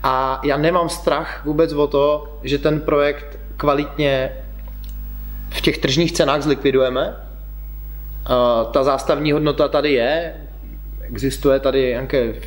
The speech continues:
financování projektové z, z banky. To je samozřejmě tako-, <laughs> taková prostě, mm,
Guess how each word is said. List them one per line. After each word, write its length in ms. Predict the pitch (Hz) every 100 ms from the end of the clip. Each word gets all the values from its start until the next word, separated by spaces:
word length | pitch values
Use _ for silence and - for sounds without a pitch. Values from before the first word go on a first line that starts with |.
| -
financování 680 | - 131 139 156 135 135 139
projektové 680 | 127 123 123 139 135 135 123 -
z, 180 | 120 123 113 131 - - - -
z 60 |
banky. 720 | 120 123 127 120 156 160 180 - - - -
To 80 | 156
je 120 | 156
samozřejmě 800 | 156 156 147 147 156 151 151 147
tako-, 280 | 143 139 135 - - -
<laughs> 320 | - - 151 -
taková 440 | 117 - 147 139
prostě, 480 | 156 147 - 151 139 - - - - - -
mm, 240 | 143 139